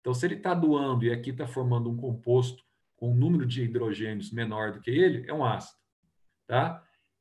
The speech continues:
Esse aqui, ó, é o H que você tem aqui, ó. Só que na hora que você olha na equação aqui, ó,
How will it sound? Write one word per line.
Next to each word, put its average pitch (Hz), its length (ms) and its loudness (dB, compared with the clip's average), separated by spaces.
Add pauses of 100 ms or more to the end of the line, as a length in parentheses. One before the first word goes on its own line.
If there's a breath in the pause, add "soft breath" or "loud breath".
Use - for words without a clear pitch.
(120)
Esse 202 420 6
aqui, 185 300 -2
ó, 135 240 2
é 131 80 0
o 156 120 4
H 151 380 2
que 160 100 -14
você 156 260 -2
tem 156 200 -6
aqui, 127 280 -2
ó. 110 80 -2
Só 143 220 -6
que 156 100 -10
na 156 100 0
hora 180 140 4
que - 60 -12
você - 120 -8
olha 151 240 4
na 127 100 -2
equação 117 500 -4
aqui, 190 260 -4
ó, 139 200 0